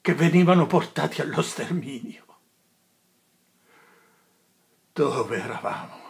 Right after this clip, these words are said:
quando i bambini gridavano nella notte? Eravamo sordi? Ciechi? Muti? Il mio avvocato dice che non sapevamo dello sterminio di milioni.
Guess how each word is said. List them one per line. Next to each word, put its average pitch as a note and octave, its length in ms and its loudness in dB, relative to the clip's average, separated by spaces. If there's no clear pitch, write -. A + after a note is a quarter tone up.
quando - 400 -8
i - 80 -8
bambini B2+ 1040 -4
gridavano D3 920 2
nella D3+ 360 2
notte? E3 540 4
Eravamo A#3 540 6
sordi? D#4 920 4
Ciechi? - 1000 4
Muti? F#4+ 1000 8
Il - 380 -12
mio A#2 500 -8
avvocato A#2 760 -10
dice A#2 320 -10
che A#2+ 120 -14
non A#2 260 -12
sapevamo A#2 760 -6
dello A2+ 300 -6
sterminio C3 880 -6
di C3 140 -8
milioni. B2+ 760 -6